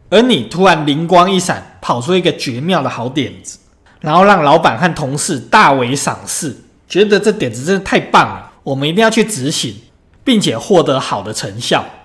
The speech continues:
这种灵光一闪好不好？说好也不好。好的地方当然是在于吼，你当下解决了困扰老板多时的问题，并且有机会让你出人头地、升职加薪。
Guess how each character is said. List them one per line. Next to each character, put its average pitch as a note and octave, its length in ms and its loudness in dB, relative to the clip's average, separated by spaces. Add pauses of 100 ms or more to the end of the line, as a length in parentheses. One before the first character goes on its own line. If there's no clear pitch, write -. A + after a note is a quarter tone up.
(360)
这 D4+ 140 4
种 G#3 100 4
灵 C#3+ 160 0
光 F#3+ 200 6
一 G3+ 40 6
闪 D#3 220 -2
好 - 160 -4
不 C#3+ 140 -6
好？ - 460 -6 (360)
说 A3 320 6
好 - 560 0
也 B2 160 -4
不 F3+ 220 2
好。 - 360 -6 (460)
好 D3 240 2
的 D3 100 2
地 B3 160 2
方 A#3 200 4
当 A3 160 6
然 G3 100 4
是 G3+ 80 2
在 F#3+ 240 4
于 C#3 160 2
吼， C3+ 380 -2 (320)
你 D3+ 140 -6
当 G#3+ 220 4
下 A#3 200 4
解 C#3+ 200 0
决 C#3 180 2
了 C#3+ 80 2
困 A3 200 2
扰 D#3 140 4
老 C3+ 180 6
板 C#3+ 320 2
多 F3+ 220 6
时 C#3+ 180 -4
的 C3 100 0
问 C#3+ 240 4
题， - 280 -12 (520)
并 B3+ 220 2
且 C3 280 0
有 B2+ 140 0
机 C#3 140 0
会 F#3 120 6
让 F3+ 200 4
你 G#2+ 80 -8
出 F3+ 260 0
人 D3+ 200 4
头 B2+ 180 0
地、 B2 240 -2
升 C#3+ 320 -2
职 A2 240 -10
加 A#2 320 -2
薪。 A2 220 -8